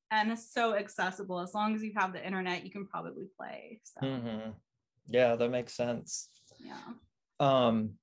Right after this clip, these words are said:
Speaker 2: man, yeah, so much to, I'm having to restrain myself from asking
Speaker 1: <laughs>
Speaker 2: why, 'cause there's so, there's so
Speaker 1: Yeah.
Speaker 2: many things, uh, yeah, there's so many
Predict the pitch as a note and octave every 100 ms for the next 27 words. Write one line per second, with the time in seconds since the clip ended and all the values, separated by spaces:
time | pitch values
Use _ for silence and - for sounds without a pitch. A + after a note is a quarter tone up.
0 | _ _ - - _ _ _ _ _ _
1 | _ _ _ _ D3+ D3+ C#3 B2+ - D#3+
2 | D#3 D3 - - C3 B2+ C#3 C#3+ C#3 A#2+
3 | - C3 B2+ B2 A2 - G#2+ G#2 - G#2+
4 | G#2+ G4 A#2 D4+ D#4+ - B2+ - - -
5 | - - D3+ E3 D3+ F3+ C3 D3+ D3 E3+
6 | D#3 D3+ D3 C3+ - C3+ C#3 C3 A#2 B2
7 | A2+ - - - - F3 E3 A3+ A3 G#3+
8 | F3